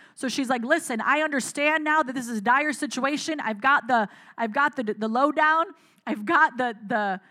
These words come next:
the information of what is happening. But if I go to the king right now, I can lose my life. I can die." Fear, guys, real. Fear is real,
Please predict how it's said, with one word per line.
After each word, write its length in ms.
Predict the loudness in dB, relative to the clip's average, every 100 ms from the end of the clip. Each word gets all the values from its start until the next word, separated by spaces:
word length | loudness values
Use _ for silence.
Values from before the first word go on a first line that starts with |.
| _
the 180 | -6 -4
information 580 | -4 -4 -4 -4 -4 -4
of 100 | 0
what 120 | 0
is 140 | -2
happening. 400 | -4 -6 -6 -6
But 100 | -4
if 100 | 2
I 180 | 4 4
go 180 | 4 0
to 100 | -2
the 120 | -10
king 220 | -8 -4
right 180 | -2 0
now, 220 | 2 2 2
I 100 | -2
can 180 | -2 -4
lose 220 | -2 -2
my 140 | -2
life. 280 | 2 2 2 -2
I 140 | -2
can 220 | -4 -2
die." 440 | 2 4 4 0 -8 _ _ _
Fear, 520 | 0 0 4 6 6
guys, 420 | 6 2 2 -2
real. 380 | -6 -4 -4 -4
Fear 400 | -6 -6 -4 -2
is 200 | -4 -4
real, 640 | -8 -2 2 2 0